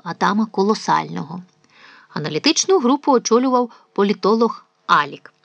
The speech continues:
як то кажуть, з молодих та ранніх. Він мав вигляд заможного чоловіка, який знає собі ціну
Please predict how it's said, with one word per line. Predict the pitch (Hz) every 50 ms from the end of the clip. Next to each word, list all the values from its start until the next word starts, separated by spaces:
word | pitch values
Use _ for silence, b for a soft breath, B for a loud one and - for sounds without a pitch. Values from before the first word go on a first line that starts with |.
| _ _ _ _ _ -
як | 240 240 -
то | - -
кажуть, | - 262 294 254 220 180 - b b b b b b
з | 202 170
молодих | 185 196 185 170 160 160 160 180 294 359 -
та | - - 208 202
ранніх. | 180 160 143 139 139 151 156 - - - - _ _ _ _ _ _ _ _ _ -
Він | 190 202 269 330 349 320
мав | 247 269 294 269
вигляд | 220 240 277 311 294 302 302 302 - B B B B B B -
заможного | 196 214 202 185 196 240 269 269 269 247 226 240
чоловіка, | 233 - 220 190 175 165 175 202 190 - 151 160 - _ _ _ -
який | 180 170 156 - - 165 165
знає | 156 185 185 233 277 311 302
собі | - 233 185 175 180
ціну | 180 - - 185 202 240 269 269 233